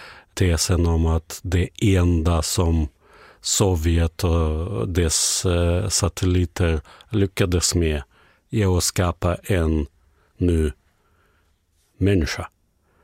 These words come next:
Det där är liksom helt otroligt egentligen, hur man,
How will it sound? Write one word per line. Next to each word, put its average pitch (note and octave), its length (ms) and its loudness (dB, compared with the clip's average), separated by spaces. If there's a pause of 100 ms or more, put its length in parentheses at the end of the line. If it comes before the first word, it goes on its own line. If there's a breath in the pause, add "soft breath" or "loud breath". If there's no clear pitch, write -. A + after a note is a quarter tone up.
(920)
Det G2 160 0
där G#2 240 2
är F#2 180 2
liksom F2 760 0 (440)
helt G2+ 300 2
otroligt G2 580 0
egentligen, G2+ 580 -4 (100)
hur G2 420 2
man, F2+ 320 2